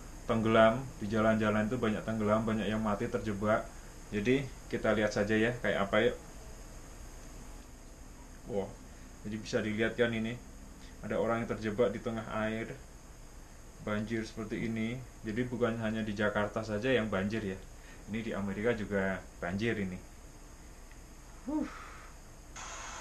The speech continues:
Wih, sungainya,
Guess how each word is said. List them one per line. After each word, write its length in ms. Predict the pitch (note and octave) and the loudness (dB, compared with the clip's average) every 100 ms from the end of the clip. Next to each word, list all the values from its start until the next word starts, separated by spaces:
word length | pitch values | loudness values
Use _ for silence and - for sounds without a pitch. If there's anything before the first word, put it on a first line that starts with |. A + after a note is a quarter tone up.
| - - - - - - - D#3+ | -10 -10 -10 -10 -8 -8 -6 -2
Wih, 1120 | C#3 B2+ A2 G#2 G2+ F2+ E2+ D#2+ C#2+ C2 C2 - - - - | 2 4 4 2 0 -2 -2 -4 -4 -6 -8 -8 -10 -10 -8
sungainya, 720 | G#2 G2+ G2 G2+ A2 A2+ A#2+ | -4 0 0 2 0 2 2